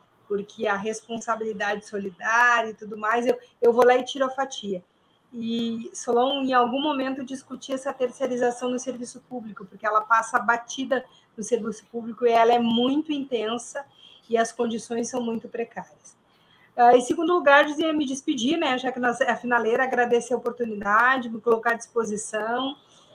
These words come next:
dizer que para nós é muito importante que a gente possa cada vez mais, que esses espaços de debate cheguem às nossas bases,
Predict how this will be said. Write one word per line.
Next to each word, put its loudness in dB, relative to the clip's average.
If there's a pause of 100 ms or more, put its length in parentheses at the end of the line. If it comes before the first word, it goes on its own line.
dizer -2
que -8
para 2
nós 6
é 4
muito 0
importante 2 (360)
que -4
a -2
gente -4
possa 0
cada 2
vez 2
mais, 0 (240)
que -4
esses -4
espaços 0 (140)
de -10
debate 4
cheguem -4
às -4
nossas -4
bases, 0